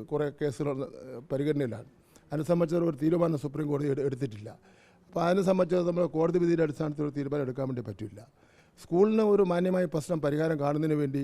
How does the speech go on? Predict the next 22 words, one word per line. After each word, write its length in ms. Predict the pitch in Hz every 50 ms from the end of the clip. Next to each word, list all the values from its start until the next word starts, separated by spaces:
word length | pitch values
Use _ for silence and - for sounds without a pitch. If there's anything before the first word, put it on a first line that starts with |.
| 135 147 151
ചെയ്യാൻ 260 | 135 - 139 135 139 135
കഴിയുന്നത് 500 | 127 127 131 131 139 127 123 123 113 127 160 - _ _ _ _ _ _ _ _ _ -
സ്കൂൾ 260 | - - 175 180 185 175
യൂണിഫോമിന് 480 | 175 180 180 170 165 170 170 170 160 147 143
മാറ്റം 240 | 139 135 156 151 143
വരുത്താതെ 460 | 135 139 120 127 127 127 131 139 151 156 143 156 - _ - _ _ _ _ _ -
ഈ 120 | 160 147 147 147
ശിരോവസ്ത്രം 580 | - - 151 151 160 160 160 - - 156 147 147
ധരിക്കണമെന്ന് 440 | 139 135 135 131 151 147 147 151 139
പറഞ്ഞ 260 | 135 131 131 127 139
കുട്ടിക്ക് 460 | 127 113 120 110 - 131 120 120 139 151 - - - _ _ _ _ _ _ _ _ _ _ _ _ _ _ _ _ _ _ -
പിന്നെ 480 | 147 139 147 147 147 143 139 143 143 135
മാനേജ്മെന്റും 680 | 135 139 147 156 156 151 156 151 156 151 143 156 165 170 185 190 - 143
സ്കൂൾ 280 | - - - 147 151 151 151
അധികാരികളും 600 | 143 139 143 151 151 143 143 143 143 147 156 156
പ്രിൻസിപ്പാളും 540 | 131 131 123 123 143 135 139 139 143 151 165 165 -
സു-, 160 | - 147 127 127
പിന്നെ 200 | 139 135 135 127
രക്ഷകർത്താക്കളും 720 | 127 123 - 139 139 131 135 143 139 135 143 135 139 131 110 123
തമ്മിൽ 260 | 120 123 131 151 156 160 - - - - - - - -
ആലോചിച്ചിട്ട് 540 | 143 143 143 147 139 117 - 131 127 160 185 196 - _ _ _ _ _ -
സെയിം 280 | - 156 160 170 170